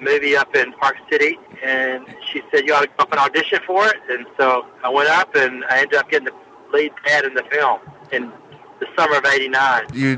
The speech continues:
Speaker 2: actually mentioned a second ago there's a great documentary called Best Worst Movie.
Speaker 1: Right, uh-huh.
Speaker 2: Uh, you're also the star of that. Are you still selling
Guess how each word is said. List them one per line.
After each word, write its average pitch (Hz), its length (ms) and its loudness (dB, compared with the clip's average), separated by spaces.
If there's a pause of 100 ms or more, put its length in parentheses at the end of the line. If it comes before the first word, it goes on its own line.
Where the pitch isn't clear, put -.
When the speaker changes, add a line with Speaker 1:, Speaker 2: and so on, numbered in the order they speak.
(120)
Speaker 2:
actually 123 280 0
mentioned 117 320 -2
a 98 40 -8
second 110 260 -2
ago 107 140 2
there's 95 260 0
a 90 340 0
great 117 220 0
documentary 107 480 0
called 87 200 0
Best 101 260 0
Worst 98 300 0
Movie. 87 440 -4 (160)
Speaker 1:
Right, 123 360 0
uh-huh. 127 300 0 (140)
Speaker 2:
Uh, 95 40 -4
you're 104 240 4
also 110 220 2
the 95 80 -4
star 101 220 2
of 95 80 2
that. 98 120 2
Are 123 60 0
you 151 140 -2
still 170 280 -4
selling 135 540 -2